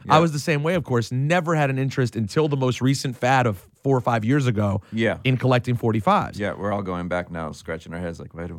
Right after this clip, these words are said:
Speaker 2: why do we
Speaker 1: I,
Speaker 2: do
Speaker 1: and,
Speaker 2: that?"
Speaker 1: and you're like, "Oh, and you can cut on these. Once you practice for a while, you
Speaker 2: Yeah.
Speaker 1: can finally deve-," it took, takes time.
Speaker 2: Yeah.
Speaker 1: It is definitely, I believe it is definitely harder than twelve inches to cut on them.
Speaker 2: Yeah.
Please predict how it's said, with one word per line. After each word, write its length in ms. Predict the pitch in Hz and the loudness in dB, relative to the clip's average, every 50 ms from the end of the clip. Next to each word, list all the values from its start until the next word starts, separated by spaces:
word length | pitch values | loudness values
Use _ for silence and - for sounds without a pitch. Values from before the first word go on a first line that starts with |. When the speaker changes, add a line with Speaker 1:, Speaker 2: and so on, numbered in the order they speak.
| - | -12
Speaker 2:
why 80 | - 90 | -12 -10
do 20 | 95 | -6
we 40 | 92 | -2
Speaker 1:
I, 100 | 113 190 180 | -2 0 2
Speaker 2:
do 100 | 196 240 | 4 4
Speaker 1:
and, 140 | 269 277 | 4 4
Speaker 2:
that?" 60 | 269 214 | 2 2
Speaker 1:
and 120 | 202 233 254 | 2 2 4
you're 100 | 254 226 | 4 2
like, 140 | 208 196 - | 2 2 2
"Oh, 160 | 202 240 220 | 0 2 2
and 100 | 202 196 | 2 0
you 80 | 202 196 | -2 -4
can 380 | - 202 175 196 208 208 208 185 | -6 -6 -6 -4 -4 -4 -4 -4
cut 160 | - 190 202 | -2 0 0
on 160 | 208 190 180 | 2 2 2
these. 300 | 170 151 135 131 113 - - _ _ - | 2 2 0 0 0 -2 -8 _ _ -2
Once 300 | 110 160 202 208 - 208 | 2 2 2 2 2 -2
you 80 | 202 | -2
practice 440 | 151 - 170 170 185 190 - 190 165 - | 0 2 4 4 4 2 0 -2 -2 -2
for 140 | - 139 131 | 0 2 2
a 60 | 127 | 4
while, 480 | 123 117 117 117 113 113 110 117 123 - _ _ _ _ | 4 4 4 4 2 2 2 0 -2 -4 _ _ _ _
you 140 | - 135 143 | 0 2 4
Speaker 2:
Yeah. 160 | 127 123 107 | 4 4 4
Speaker 1:
can 280 | - 165 170 175 180 170 | 4 4 4 4 2 2
finally 340 | - - 160 160 160 160 151 | 2 2 2 2 2 2 2
deve-," 180 | 139 131 135 147 - | 2 0 0 0 -2
it 80 | 147 | 0
took, 160 | - 254 - | 0 0 0
takes 200 | - 247 269 214 | 2 2 2 2
time. 400 | - - 247 233 139 87 76 - - _ _ _ | 4 4 6 6 4 2 -2 -8 -16 _ _ _
Speaker 2:
Yeah. 160 | - 117 - 165 | 0 2 4 4
Speaker 1:
It 60 | 175 | 4
is 100 | 160 127 | 2 2
definitely, 500 | - 190 214 202 214 214 196 196 185 170 | 4 4 4 4 4 0 -2 -2 0 4
I 120 | - 175 175 | 4 4 4
believe 280 | 170 185 175 170 147 | 4 2 2 2 2
it 60 | 147 | 2
is 100 | 139 131 | 0 0
definitely 360 | 107 147 160 151 - 160 147 139 | 2 2 2 2 0 -2 0 2
harder 260 | 143 151 143 139 131 | 4 6 6 6 4
than 140 | 113 117 113 | 2 0 0
twelve 260 | 107 147 147 143 123 | 0 2 2 4 4
inches 280 | 123 113 98 110 104 - | 2 0 0 -2 -2 -2
to 80 | - 104 | -4 -2
cut 220 | - 139 139 123 | 2 2 2 2
on 120 | 101 87 85 | 2 -2 -6
them. 180 | 65 58 - - | -10 -10 -10 -6
Speaker 2:
Yeah. 240 | 107 113 110 87 | -2 0 0 0